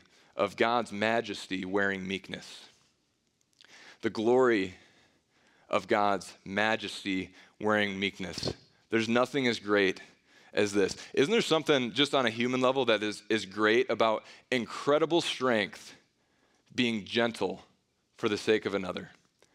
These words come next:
Right? So in the animal kingdom, we see these, like, ferocious creatures, like, like, let's pick, like, a wolf, right? You got the wolf who, who could devour you in an instant, but will, like, pick up its little, little, uh,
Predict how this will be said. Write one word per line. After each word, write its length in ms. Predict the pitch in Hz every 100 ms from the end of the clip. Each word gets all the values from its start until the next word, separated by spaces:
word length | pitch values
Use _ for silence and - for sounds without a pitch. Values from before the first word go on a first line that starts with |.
| _ _ _ _ _ _
Right? 180 | 113 110
So 140 | 117
in 60 | 113
the 100 | 113
animal 240 | 127 127
kingdom, 320 | 117 123 113 107
we 80 |
see 220 | 110 143 127
these, 240 | 120 104
like, 160 | 113 -
ferocious 680 | - 110 120 135 - 131
creatures, 560 | - - 127 117 107 92
like, 180 | 104 101 - - _ _ _ _ _ -
like, 200 | 110 117
let's 120 | 113
pick, 180 | 143 113
like, 100 | 113
a 60 |
wolf, 420 | 107 110 90 -
right? 240 | 101 104 - - - _
You 100 | 117
got 200 | 120 120
the 80 | 110
wolf 460 | 104 113 143 123 -
who, 200 | 135 113
who 140 | 135
could 440 | - 127 101 -
devour 440 | 127 113 139 151 165
you 180 | 151 147
in 80 |
an 60 | 123
instant, 320 | 139 135 120
but 100 | 117
will, 340 | 120 120 107 - - -
like, 320 | 110 107 - -
pick 200 | - 151
up 180 | 147 131
its 140 | -
little, 420 | 139 131 120 107 - -
little, 280 | 127 123
uh, 260 | 113 101 98